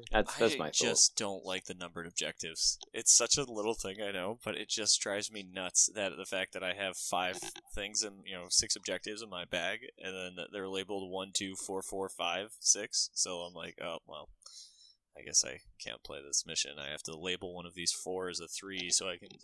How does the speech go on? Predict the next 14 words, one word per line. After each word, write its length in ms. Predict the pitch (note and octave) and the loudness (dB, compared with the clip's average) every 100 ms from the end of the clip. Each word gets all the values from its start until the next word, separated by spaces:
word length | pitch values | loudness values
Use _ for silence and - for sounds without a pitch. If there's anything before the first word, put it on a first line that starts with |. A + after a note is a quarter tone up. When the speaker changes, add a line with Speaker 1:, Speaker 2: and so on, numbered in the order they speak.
| - | -12
Speaker 2:
just," 320 | - - - - _ _ - - - _ _ _ _ - | -4 0 -2 -2 _ _ -20 -20 -20 _ _ _ _ -6
I 80 | C#3 | -2
know 160 | C#3+ | -2
it's 140 | C3+ - | 4 8
a 40 | |
small 280 | - F#2 E2+ | 8 6 -6
thing, 280 | - F2+ E2+ | -6 -6 -8
but 140 | F2 - _ _ - | -12 -12 _ _ -2
God, 200 | - - | 0 0
it 120 | - | 2
just 380 | - B2 A2 - | 0 8 8 8
drives 260 | F2+ - | 0 -8
me 80 | F2 | -12
nuts. 360 | - D2 - | -16 -4 -2